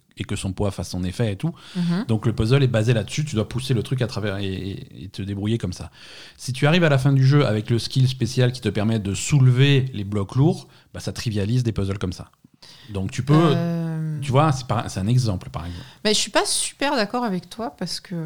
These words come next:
Speaker 2: enfin, je vois ce que tu veux dire,
Speaker 1: Hein ?
Speaker 2: évidemment, mais je
Speaker 1: Donc
Speaker 2: trouve
Speaker 1: tu,
Speaker 2: que
Speaker 1: tu te retrouves avec l'option, tu te retrouves devant ce puzzle, euh, avec l'option de le faire entre guillemets à la loyale et faire vraiment le truc
Speaker 2: Tu,
Speaker 1: qui
Speaker 2: voilà, tu peux le faire,
Speaker 1: Tu
Speaker 2: euh,
Speaker 1: peux le faire.
Speaker 2: tu peux le faire.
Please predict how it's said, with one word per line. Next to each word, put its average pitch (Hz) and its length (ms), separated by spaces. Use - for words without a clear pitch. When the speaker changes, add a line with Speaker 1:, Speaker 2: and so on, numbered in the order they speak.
Speaker 2:
enfin, 170 220
je - 120
vois 160 140
ce - 80
que 208 80
tu - 160
veux 151 120
dire, 220 200
Speaker 1:
Hein ? - 80
Speaker 2:
évidemment, 175 380
mais 196 100
je - 60
Speaker 1:
Donc 123 100
Speaker 2:
trouve 139 120
Speaker 1:
tu, 151 60
Speaker 2:
que 156 100
Speaker 1:
tu 143 120
te 151 80
retrouves 156 320
avec 131 220
l'option, 127 440
tu - 100
te - 40
retrouves 131 220
devant 135 280
ce 131 120
puzzle, 131 480
euh, 104 360
avec 107 200
l'option 131 360
de 131 60
le 117 80
faire 127 280
entre 123 180
guillemets 120 380
à 104 80
la 104 120
loyale 107 540
et 95 80
faire 95 220
vraiment 110 300
le 110 80
truc - 300
Speaker 2:
Tu, - 100
Speaker 1:
qui - 100
Speaker 2:
voilà, 220 320
tu - 160
peux 233 120
le 196 100
faire, 190 420
Speaker 1:
Tu 160 80
Speaker 2:
euh, - 40
Speaker 1:
peux 285 80
le 269 100
faire. 131 260
Speaker 2:
tu - 60
peux 226 80
le 285 80
faire. 170 220